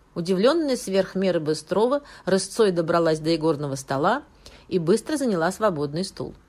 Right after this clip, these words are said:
Она оказалась между Александром и Мариной. Напротив нее сидел, самодовольно улыбаясь, Алексей Семенов. По обе стороны от Алексея восседали гламурная блондинка и Инга, которая, подмигнув Яне, широко улыбнулась, блеснув бриллиантами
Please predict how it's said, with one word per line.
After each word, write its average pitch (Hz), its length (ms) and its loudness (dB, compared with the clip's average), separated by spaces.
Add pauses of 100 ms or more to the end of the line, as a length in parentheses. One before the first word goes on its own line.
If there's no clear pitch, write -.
(300)
Она 311 260 0
оказалась 262 440 2
между 208 280 -2
Александром 302 680 0
и 277 80 -6
Мариной. 160 520 -2 (480)
Напротив 339 440 0
нее 269 240 2
сидел, 247 360 0
самодовольно 214 680 2
улыбаясь, 185 520 0
Алексей 175 380 -2
Семенов. 151 500 -6 (540)
По 226 80 0
обе 339 260 4
стороны 285 420 2
от 254 120 0
Алексея 254 460 0
восседали 240 580 0
гламурная 208 580 0
блондинка 165 720 -2 (380)
и 381 100 2
Инга, 185 520 2 (180)
которая, 208 380 0
подмигнув 190 560 -2
Яне, 320 420 0
широко 185 420 0
улыбнулась, 180 520 0
блеснув 202 420 -2
бриллиантами 226 720 0